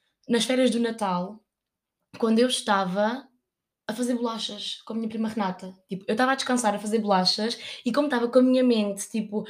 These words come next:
completamente, estava a dar mais espaço para pensar, tipo, para, tipo, para a energia fluir, tipo, os pensamentos fluírem como quiserem, e apareceu-me assim do nada. E eu sinto muitas vezes também que fico bloqueada.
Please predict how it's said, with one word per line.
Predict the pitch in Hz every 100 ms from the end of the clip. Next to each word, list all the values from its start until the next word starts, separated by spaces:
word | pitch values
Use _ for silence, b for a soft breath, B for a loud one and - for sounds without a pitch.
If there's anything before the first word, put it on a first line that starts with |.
| B
completamente, | - 247 254 254 254 247 247 B B B
estava | 262 262
a | 269
dar | 262
mais | 262 247
espaço | - 240 247 -
para | 247
pensar, | 247 240 240 226 214 214 214 -
tipo, | - - b b _
para, | 254 269 262
tipo, | 269 -
para | 339 392
a |
energia | 403 349 381 285
fluir, | 294 262 190
tipo, | 196 208
os |
pensamentos | 214 269 285 277 269
fluírem | 262 254 254 254
como | 254 247
quiserem, | 240 208 214 214 247
e | 262 247 - _ _ _ 269
apareceu-me | 320 320 311 302
assim | 294 285
do | 294
nada. | 269 240 226 226 226 B B -
E | 254
eu |
sinto | 254 240 233
muitas | 233 233
vezes | 247 247
também | 269
que | 262
fico | 269 254
bloqueada. | 240 240 247 240 220 214 208